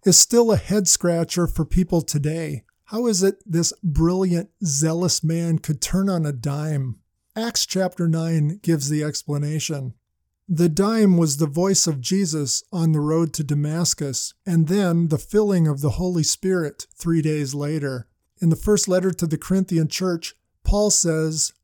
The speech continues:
"Jesus appeared last of all to one untimely born. He appeared to me also."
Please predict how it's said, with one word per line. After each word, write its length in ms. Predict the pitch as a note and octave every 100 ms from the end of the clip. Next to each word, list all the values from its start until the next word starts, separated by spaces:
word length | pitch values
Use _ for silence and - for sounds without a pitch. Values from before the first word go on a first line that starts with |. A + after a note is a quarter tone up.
| _ _
"Jesus 400 | G#3+ B3+ A3 -
appeared 560 | E3 - F#3+ D#3+ C#3 - _
last 440 | D#3 D#3 F3 F3 -
of 120 | D3+
all 280 | D#3+ D#3+ D3+
to 200 | - D#3+
one 360 | D#3+ E3+ E3+ -
untimely 720 | F3 D#3 - F3+ F#3 F3 D#3+
born. 560 | C#3+ D#3+ D#3 C3+ B2 - _ _
He 180 | - F#3
appeared 480 | D#3+ - G#3+ F#3 D3+
to 120 | -
me 280 | D3 D#3 E3
also." 720 | D3+ D3+ D3 - C#3 C#3+ C#3+